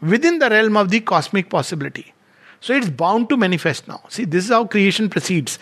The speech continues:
From the Purna Pragya, the Hiranyagarbha, he takes those dreams from the transcendent, a selection. And then it goes through the Swapna state, all the layers of consciousness. Then the waking, the last step. So he has already brought it. He's saying,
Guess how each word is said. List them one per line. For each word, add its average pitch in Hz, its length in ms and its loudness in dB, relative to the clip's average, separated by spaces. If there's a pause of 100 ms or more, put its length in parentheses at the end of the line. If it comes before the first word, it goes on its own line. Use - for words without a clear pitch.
(380)
From 180 240 0
the 185 120 2 (480)
Purna 240 240 0 (120)
Pragya, 165 340 0 (480)
the 160 120 0
Hiranyagarbha, 170 600 2
he 165 160 0
takes 190 400 -2
those 175 400 0
dreams 156 460 0
from 160 260 -4
the 165 80 -2
transcendent, 156 720 -2
a 220 80 -2
selection. 202 580 -2 (420)
And 151 280 -4
then 190 80 4
it 190 120 2
goes 175 280 2
through 185 180 2
the 165 120 0
Swapna 180 340 0
state, 170 260 2
all 160 160 2
the 165 220 2
layers 170 200 2
of 160 140 0
consciousness. 143 640 -8 (280)
Then 214 220 0
the 208 100 2
waking, 165 540 0
the 165 80 2
last 143 380 2
step. - 120 -12
So 208 140 0
he 214 120 2
has 262 140 2
already 220 420 2
brought 165 280 2
it. 170 140 -2
He's 180 180 -4
saying, 170 300 0